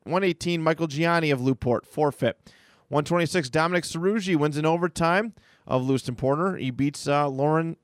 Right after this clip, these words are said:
Lawrence Schwarzmueller. Schwarzmueller. One thirty-two, Jacob Stevenson for, of Wilson forfeit. Everything else is a forfeit. Oh, excuse me, the two eighty-five is a forfeit for Wilson. But, uh, one thirty-eight, Megan Edwards, Lew-Port forfeit. One forty-five, Austin Woods, Lew-Port forfeit. One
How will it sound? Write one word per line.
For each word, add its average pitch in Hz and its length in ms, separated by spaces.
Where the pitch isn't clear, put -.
Lawrence 185 580
Schwarzmueller. 165 1120
Schwarzmueller. 127 640
One 170 140
thirty-two, 190 680
Jacob 160 280
Stevenson 165 460
for, - 520
of 127 140
Wilson 143 300
forfeit. 165 500
Everything 156 380
else 160 260
is 147 60
a 135 80
forfeit. 143 440
Oh, 131 220
excuse 117 200
me, 110 80
the 73 160
two - 180
eighty-five 107 300
is 107 100
a - 80
forfeit - 380
for - 120
Wilson. 104 300
But, 104 160
uh, 143 380
one 170 180
thirty-eight, 196 340
Megan 185 280
Edwards, 185 420
Lew-Port 175 400
forfeit. 180 460
One 165 120
forty-five, 180 540
Austin 151 360
Woods, 170 300
Lew-Port 175 400
forfeit. 185 560
One 135 180